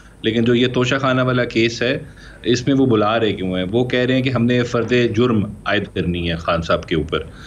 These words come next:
वो जिसको हम चार्जशीट भी कहते हैं, आपको proper पढ़ के बताया जाता है कि ये आप पे इल्ज़ाम है, आप अपने आप को guilty कहते हैं कि non guilty कहते हैं। अब इसमें कानून कहता है कि, अ, आप पे चार्जशीट आपकी presence में होनी चाहिए।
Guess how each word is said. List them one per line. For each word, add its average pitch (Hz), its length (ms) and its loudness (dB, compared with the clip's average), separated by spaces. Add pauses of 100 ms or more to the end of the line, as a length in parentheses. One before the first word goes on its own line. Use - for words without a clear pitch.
(280)
वो 107 180 2
जिसको 123 300 0
हम 113 340 0
चार्जशीट 120 640 -2
भी 104 120 -2
कहते 95 260 -2
हैं, 104 80 2
आपको 101 220 0
proper 107 380 -2
पढ़ 110 220 0
के 110 120 0
बताया 101 380 2
जाता 98 280 -2
है 95 60 -2
कि 98 100 -4
ये 101 200 0
आप 104 220 0
पे 104 60 -2
इल्ज़ाम 104 420 0
है, 107 80 2
आप 104 260 0
अपने 110 200 -2
आप 104 100 2
को 104 80 -2
guilty 107 320 2
कहते 107 280 -2
हैं 98 100 -2
कि 104 60 0
non 98 240 0
guilty 90 300 0
कहते 85 300 -4
हैं। 82 160 -6 (520)
अब 139 100 2
इसमें 170 300 2
कानून 156 400 2
कहता 151 320 0
है 147 160 0
कि, 147 360 0 (320)
अ, 117 60 -2 (300)
आप 131 260 -2
पे 143 80 0
चार्जशीट 139 580 0
आपकी 131 400 0
presence 127 460 -2
में 120 80 0
होनी 92 260 -4
चाहिए। 82 380 -6